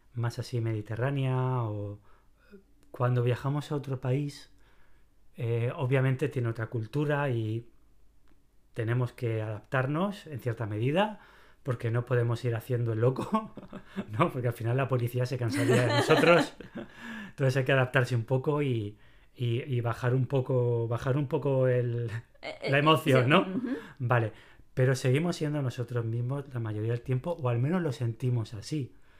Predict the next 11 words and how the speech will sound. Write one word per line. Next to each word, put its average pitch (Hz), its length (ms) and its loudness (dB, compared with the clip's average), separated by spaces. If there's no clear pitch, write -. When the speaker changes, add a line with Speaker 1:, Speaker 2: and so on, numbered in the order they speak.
Speaker 1:
Eh, 131 380 0
en 117 560 -2
Japón 127 320 -2
pasa 131 220 -4
un 131 80 -2
poco 127 260 -4
al 147 120 -4
contrario. 113 640 -4
O - 40 -20
sea, 117 280 -6
eh, 117 400 -6